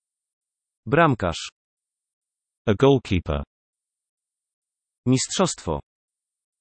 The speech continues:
Speaker 2: Championship.
Speaker 1: Rozgrywka.
Speaker 2: Game.
Speaker 1: Legia.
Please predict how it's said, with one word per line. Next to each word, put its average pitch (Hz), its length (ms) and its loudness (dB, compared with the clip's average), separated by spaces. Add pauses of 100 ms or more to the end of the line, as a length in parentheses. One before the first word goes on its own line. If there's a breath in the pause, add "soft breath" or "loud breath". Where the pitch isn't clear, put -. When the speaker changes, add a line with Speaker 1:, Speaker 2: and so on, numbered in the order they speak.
(400)
Speaker 2:
Championship. 87 840 0 (1700)
Speaker 1:
Rozgrywka. 127 640 0 (1200)
Speaker 2:
Game. 82 440 2 (1600)
Speaker 1:
Legia. 95 460 2